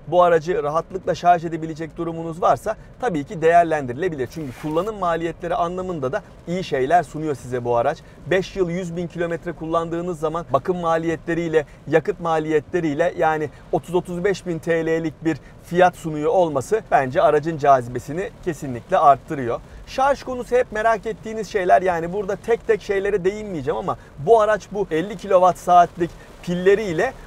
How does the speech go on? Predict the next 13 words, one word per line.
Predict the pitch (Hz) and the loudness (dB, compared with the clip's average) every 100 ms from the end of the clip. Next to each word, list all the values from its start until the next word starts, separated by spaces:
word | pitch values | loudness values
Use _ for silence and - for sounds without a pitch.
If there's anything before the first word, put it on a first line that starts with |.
| - | 4
artık | 180 170 247 - - - | 6 6 2 -10 -14 -4
hızlı | 180 175 170 | 0 0 0
şarj | - 202 226 | 0 4 4
özelliği | 190 151 170 175 185 | 2 2 2 0 -2
de | 156 | -4
sunuyor. | - 139 135 | -4 -2 2
Yani | 147 143 139 120 | 2 2 0 -4
D | 160 170 | -4 -6
C | - 233 190 | -6 -4 0
dediğimiz | 156 160 170 240 - - - | 0 -2 -6 -8 -12 -20 -8
şarj | - 208 185 | 0 2 4
özelliği | 196 165 185 196 190 156 | 2 4 4 2 0 2
de | 185 | 2